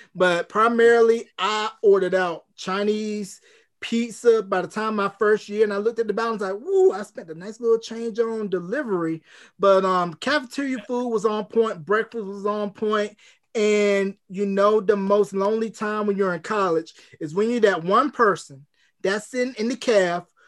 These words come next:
with nobody, you by yourself, and you got a whole bunch of people with a crew, and you sitting there all your lonesome while eating a grilled cheese or fried chicken or whatever they happen to be cooking that day. Fried chicken day was Wednesdays in my alma mater, by the way.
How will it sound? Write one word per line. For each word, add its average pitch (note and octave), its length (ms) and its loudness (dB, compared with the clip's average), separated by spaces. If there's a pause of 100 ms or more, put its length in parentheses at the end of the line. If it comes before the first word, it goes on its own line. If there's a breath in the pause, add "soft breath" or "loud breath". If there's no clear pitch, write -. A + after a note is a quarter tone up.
(200 soft breath)
with E3 160 -4
nobody, E3 840 2 (280)
you A#3+ 160 0
by A3+ 260 2
yourself, A3+ 720 2 (340 soft breath)
and G3+ 80 0
you G#3+ 60 -4
got G3 220 2
a F3+ 40 0
whole A3+ 220 6
bunch A#3+ 240 0
of G3+ 80 -16
people A#3+ 300 -8
with A#3 100 0
a F#3+ 80 4
crew, G#3 560 0 (280 soft breath)
and G#3 100 -6
you G3+ 80 -8
sitting A3+ 400 -4
there G#3+ 320 2 (120)
all G#3+ 220 0
your G3+ 140 4
lonesome G3+ 480 -2
while F#3 220 -2
eating G3+ 220 -4
a F3 60 -6
grilled G3 380 2
cheese G3 480 -10
or D#3+ 120 -6
fried F#3 400 -6
chicken G3+ 360 -8
or E3 80 -4
whatever E3+ 280 -4
they E3 120 -6
happen D#3+ 180 -12
to D#3 60 -12
be D3+ 100 -10
cooking D3+ 360 -14
that A#2+ 180 -18
day. A#2+ 200 -20 (280)
Fried F3+ 220 -2
chicken E3+ 220 -10
day E3 120 -4
was C#3+ 180 -10
Wednesdays C#3+ 440 -10
in C#3+ 80 -14
my C#3 120 -16
alma C3 240 -18
mater, C3 280 -20
by - 120 -20
the - 80 -20
way. - 760 -20